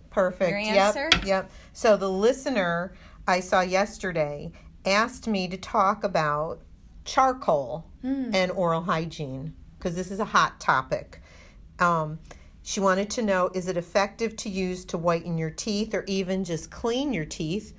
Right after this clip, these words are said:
Speaker 1: And we might as well throw in there, is it effective to clean your denture?
Speaker 2: I gotta be honest, I get scared 'cause it's black. You watch these commercials, and I'm scared it's gonna stain my teeth black.
Speaker 1: Well, first of all, let's get something straight. I've said it before, and I stand by it. Charcoal belongs in the barbecue pit,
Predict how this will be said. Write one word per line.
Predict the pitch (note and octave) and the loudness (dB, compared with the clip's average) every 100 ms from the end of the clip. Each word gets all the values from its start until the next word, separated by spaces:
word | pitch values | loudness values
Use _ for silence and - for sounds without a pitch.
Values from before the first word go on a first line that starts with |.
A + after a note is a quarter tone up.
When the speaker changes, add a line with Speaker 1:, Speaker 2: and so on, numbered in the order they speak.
| - - - - | -20 -20 -20 -6
Speaker 1:
And | A3 G#3+ | 0 2
we | A#3 | 2
might | B3+ F#4 | 0 0
as | F4+ A3+ | -2 0
well | G3+ | -2
throw | - G3 F3+ | -2 -2 0
in | F3+ | -2
there, | F3 F3 - | -2 -4 -4
is | F3 | -4
it | F#3 | -4
effective | F#3 A3+ A3+ B3 A3+ | -4 -4 -4 -6 -6
to | G#3 | -6
clean | - F#3+ F#3 | -4 -4 -4
your | F#3 | -6
denture? | F3 F#3 C4 - - - - - - - | -6 -6 -6 -10 -12 -12 -18 -20 -16 -6
Speaker 2:
I | B3 | -4
gotta | D4 | -2
be | A#3 G#3 | -4 -2
honest, | G#3 A3 C4 C4 - | 0 -2 -4 -6 -2
I | G#3 A3+ | 0 0
get | A#3+ - | -4 -6
scared | - G#3+ | -8 -6
'cause | G#3 | -6
it's | G3 - | -8 -10
black. | - F#3+ G3+ F#3+ | 0 6 6 4
You | F#3 | 0
watch | G#3 G#3+ | 0 0
these | G#3 F#3 | -8 -10
commercials, | F#3+ F3 G3+ G#3 F#3+ | -8 -4 -4 -4 -6
and | F#3+ G3 | -6 -4
I'm | G#3+ | -6
scared | - B3+ | -6 -6
it's | G3 | -6
gonna | F3+ | -6
stain | F3 - G3 G3 | -8 -6 -4 -4
my | E3+ | -8
teeth | - F#3 - | -8 -10 -10
black. | F3+ E3+ C4+ - - - - - - - - - - | -4 0 0 -2 -8 -18 -18 -18 -20 -20 -20 -20 0
Speaker 1:
Well, | B3 B3+ B3 A#3+ - - | 4 6 4 -2 -18 -20
first | - - D#4+ D#4 - | -18 0 2 2 2
of | B3 | 2
all, | G#3+ G3+ | 4 4
let's | G3 G#3+ | 2 0
get | A3+ A3 | -2 -2
something | F#3+ F#3+ E3+ | -2 -2 -6
straight. | - - E3 C3+ - - | -6 -4 -2 -4 -6 -2
I've | F#3 F3 | -2 2
said | A#3 A3+ | 2 4
it | C4+ | 2
before, | D4+ D4+ C#4 C4+ C4+ C4+ - | -2 0 4 4 4 0 -2
and | F#3 | 0
I | F3 | 0
stand | F#3 - A3 A#3 B3+ | 0 -2 -2 0 2
by | F#3 D#3 | 2 2
it. | C#3 - | -2 -8
Charcoal | - A3 G#3+ A3 C4+ A#3+ | 0 2 4 4 2 2
belongs | A3+ G3 G3 G3 G3 A3 | 0 0 4 4 2 -2
in | F3 | -2
the | E3 | 2
barbecue | G#3 A#3 B3 B3+ G3+ F3+ | 6 6 4 -2 -4 -4
pit, | - F3+ D3+ | 0 0 0